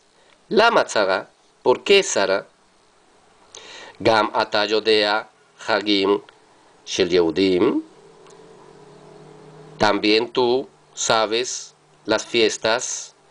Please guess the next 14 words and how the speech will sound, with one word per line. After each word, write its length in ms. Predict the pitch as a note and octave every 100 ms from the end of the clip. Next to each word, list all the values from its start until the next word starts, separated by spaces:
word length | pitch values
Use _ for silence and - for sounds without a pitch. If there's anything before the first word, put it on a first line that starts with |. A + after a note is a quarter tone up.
| _ _ _ -
de 80 | A2+
los 120 | G#2+
judíos? 800 | - E2+ E2 D#2+ G#2+ - - - _ _ _ _ - _ _ _ - _ _
Kem, 560 | A2+ A#2 E3 C3+ D#2+ - _ _ _ _ _ _
Gam 300 | G#2+ B2 C#3 C#3+
Ani 260 | A#2 A#2+
Yodea, 540 | A#2 G#2 A#2 C3+ F#2 - _ _ _ _ -
Aval 560 | F#2 F#2 F#2+ F#2 F2+
Rag 340 | E2+ C3 D#3+ - -
Im 180 | B2 C3+
U. 280 | A#2+ G2+ D2 - _ _ _ _ _ _ _ _ _ _ _ _ _ _ _ _ - _
Sí, 560 | - - A2 C3+ C3+ - _ _ _ _ _ _ _ -
también 760 | B2 A2 G#2+ A2+ A2+ C3 F#3
yo 640 | D3 A#2+ G#2+ G2 A2 G3